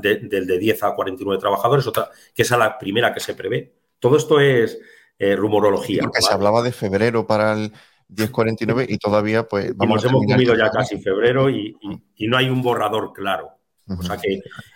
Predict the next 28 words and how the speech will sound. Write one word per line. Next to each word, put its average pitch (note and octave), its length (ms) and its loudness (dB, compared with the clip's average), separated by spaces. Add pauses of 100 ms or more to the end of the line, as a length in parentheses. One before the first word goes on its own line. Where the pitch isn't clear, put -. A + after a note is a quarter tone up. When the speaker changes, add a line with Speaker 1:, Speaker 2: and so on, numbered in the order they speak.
(100)
Speaker 1:
que G2 80 0
Speaker 2:
Lo - 60 0
Speaker 1:
yo A#2+ 140 6
Speaker 2:
que A#2 60 0
Speaker 1:
creo A#2 60 2
Speaker 2:
está A#2+ 100 -4
Speaker 1:
que - 80 -8
Speaker 2:
claro E3 140 2
es - 40 -8
que C3 120 -4
sale, A#2 280 -2
¿no? G#2 120 -4
Porque - 220 -8
ese A2 140 -6
dinero G#2+ 300 0
está G#2 320 -2
ahí A#2 220 -4
Speaker 1:
Sí, - 180 -4
Speaker 2:
y, B2+ 60 2
Speaker 1:
sí. G2+ 260 -4 (240)
Speaker 2:
y, G2+ 80 -8
y - 20 -4
ese G#2 360 -2 (200)
ha - 80 -4
salido G2 320 2
ya G2+ 140 4
en G2+ 140 -2
boe. B2+ 340 2